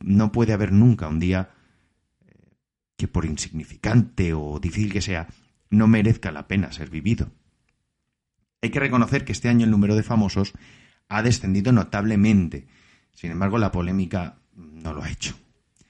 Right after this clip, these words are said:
Todos los años tiene que surgir algo y este año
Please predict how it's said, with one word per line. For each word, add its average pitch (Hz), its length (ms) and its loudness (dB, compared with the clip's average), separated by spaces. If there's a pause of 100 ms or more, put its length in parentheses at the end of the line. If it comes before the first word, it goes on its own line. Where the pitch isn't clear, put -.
(320)
Todos 107 240 0
los 104 160 0
años 107 520 2 (840)
tiene 90 220 -4
que 85 80 -6
surgir 95 320 -2
algo 190 220 0
y 180 100 2
este 180 200 -2
año 143 220 -2